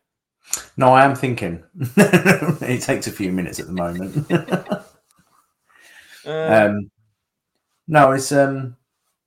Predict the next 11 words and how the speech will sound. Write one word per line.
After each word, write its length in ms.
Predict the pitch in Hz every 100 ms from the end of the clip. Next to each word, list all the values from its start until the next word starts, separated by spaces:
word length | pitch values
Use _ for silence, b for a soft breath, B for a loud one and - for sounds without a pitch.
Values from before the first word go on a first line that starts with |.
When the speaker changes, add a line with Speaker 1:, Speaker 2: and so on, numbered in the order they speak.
| _
Speaker 1:
it 120 | 175
is 200 | 185 165
a 20 | 127
tough 280 | 156 151
one 260 | 80 92 117
'cause 220 | - 117
also 240 | 127 123 110
as 100 | 101
well 140 | 101
people 320 | 113 104 101
might 340 | 98 95 95